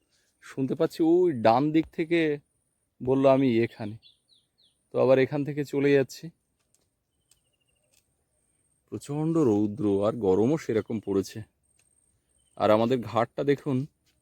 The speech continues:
এই যে এখান থেকে ওঠার পথ ছিল, আর তারপরে এখান থেকে উঠে ডান দিকে এইখান দিয়ে পথ ছিল। এবারে এই দিকটা একটু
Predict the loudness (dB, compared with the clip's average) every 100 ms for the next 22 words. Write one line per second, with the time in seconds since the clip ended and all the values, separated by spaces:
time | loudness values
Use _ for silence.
0 | _ _ _ _ -6 -4 0 0 0 -2
1 | -6 -6 -6 -8 -6 -4 -2 -4 -6 -4
2 | -4 -4 -4 -4 -6 _ _ _ _ _
3 | -10 -4 0 0 0 0 0 -4 -14 -18
4 | _ _ _ _ _ _ -8 -6 -4 -4
5 | -4 -4 0 0 -2 -2 -2 -2 -4 _
6 | _ _ _ _ _ _ -20 _ _ _
7 | _ _ _ _ _ -4 4 4 4 0
8 | -2 -8 -10 _ _ _ _ _ _ _
9 | _ _ _ _ -4 -4 -2 -2 0 0
10 | 2 0 -2 -12 -12 -12 _ _ _ _
11 | _ _ _ _ _ _ _ -2 0 2
12 | 2 0 -6 _ _ _ _ _ _ _
13 | -4 -2 -2 -2 0 0 0